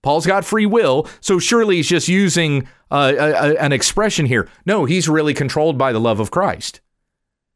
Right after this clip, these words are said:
So that he would not be opposed to God or an enemy of God any longer. He is a friend of God and a servant of the Lord Jesus Christ, controlled by God's love. This happened for Paul because God was gracious to him.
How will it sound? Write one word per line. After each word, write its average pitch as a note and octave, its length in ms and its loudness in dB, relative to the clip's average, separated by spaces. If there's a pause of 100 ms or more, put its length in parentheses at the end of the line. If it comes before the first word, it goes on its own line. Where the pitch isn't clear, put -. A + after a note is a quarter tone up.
(460)
So - 180 0
that D#3 120 0
he D3+ 120 2
would E3 200 2
not F#3 220 0
be D3+ 200 2
opposed E3+ 560 -2
to D3+ 60 -2
God A2+ 300 0
or C#3 200 0
an B2+ 100 -2
enemy E3+ 380 0
of G2+ 100 -2
God A#2 240 0
any A2+ 220 0
longer. B2 440 0 (260)
He D3+ 140 -2
is C#3+ 160 0
a B2+ 80 0
friend G#3 500 -2
of A2 120 -6
God F#3+ 360 0
and C#3+ 140 0
a B2 60 0
servant G3 540 0
of C3+ 120 -2
the D3+ 80 0
Lord D3+ 240 0
Jesus F3 360 -2
Christ, G#3+ 400 -2 (340)
controlled G3 800 0
by E3 300 2
God's C3+ 400 0
love. A2 360 0 (280)
This E3 380 0
happened D#3 680 -2 (220)
for G3+ 460 0
Paul A#2+ 500 0 (200)
because B2 340 -2
God B2+ 440 0
was A#2 200 -2
gracious A2 560 -2
to G2+ 100 -4
him. E2+ 400 -4